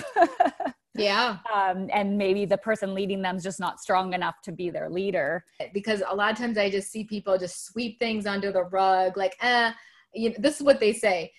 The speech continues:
Speaker 2: They, they suck at stuff, so they say that they don't like it. So you might hear someone say, let's just talk about hairstylists, "Oh, I don't like men's haircuts." Well, no, the reason why you don't like men's haircuts is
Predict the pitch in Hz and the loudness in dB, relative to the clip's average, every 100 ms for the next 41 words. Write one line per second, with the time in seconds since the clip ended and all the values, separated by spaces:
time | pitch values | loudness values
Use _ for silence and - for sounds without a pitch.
0 | _ 208 202 - 220 208 - 269 262 - | _ -4 -4 -2 0 0 2 4 4 -2
1 | - 190 185 - - 165 170 - 208 190 | -4 -2 -2 -4 -2 0 0 -2 2 2
2 | 190 220 208 196 185 - 202 196 143 185 | 2 0 0 2 0 0 -2 -2 -4 -2
3 | 190 185 180 - - - - _ - - | 2 2 2 -10 -12 -20 -20 _ -10 2
4 | 240 226 226 226 220 226 220 220 226 208 | 4 4 4 4 4 2 0 2 2 2
5 | 202 202 214 202 196 208 202 196 196 175 | 0 4 6 6 6 2 -2 -4 -2 -2
6 | 156 170 190 180 175 151 143 156 170 - | -4 -6 -2 -2 -2 -6 -6 -6 -10 -12
7 | - - - - 226 220 214 214 - - | -20 -18 -12 4 8 10 8 2 -2 0
8 | 220 220 214 202 196 190 185 185 190 185 | 2 4 2 2 2 0 -2 -2 0 -2
9 | 180 165 - - - - 214 214 220 208 | 0 -6 -8 -16 -16 0 2 4 4 4
10 | 202 143 - _ _ 220 220 254 247 233 | 2 -2 -10 _ _ -6 -2 -2 0 0
11 | 214 190 196 196 190 180 240 233 233 185 | 0 0 -2 -2 -4 -2 -4 -2 2 0
12 | 180 | 0